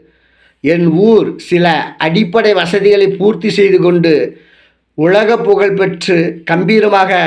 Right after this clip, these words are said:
நிற்கட்டும். அப்படி நடந்து என் வலி தீரட்டும். அதற்காவது இந்த கதையை மற்றவர்களுக்கு பகிர்ந்துவிட்டு இந்த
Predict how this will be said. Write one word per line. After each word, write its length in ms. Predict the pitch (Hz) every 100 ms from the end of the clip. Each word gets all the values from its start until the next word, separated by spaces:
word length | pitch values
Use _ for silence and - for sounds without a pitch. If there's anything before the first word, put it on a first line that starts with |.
| 151 160
நிற்கட்டும். 680 | 160 170 185 180 170 147 120 - - _
அப்படி 420 | 131 - 180 170 156
நடந்து 520 | 135 143 170 185 240 226 151 - - _
என் 240 | 147 160 139
வலி 320 | - 139 185 165 - -
தீரட்டும். 600 | 180 180 156 - 135 104 - _
அதற்காவது 920 | 104 131 170 170 190 190 196 202 208 202 127 - -
இந்த 200 | 143 139
கதையை 440 | 139 143 175 196 180
மற்றவர்களுக்கு 840 | 151 143 - 190 185 180 170 160 151
பகிர்ந்துவிட்டு 840 | 151 151 185 202 170 165 - 147 127 - - _
இந்த 240 | 139 160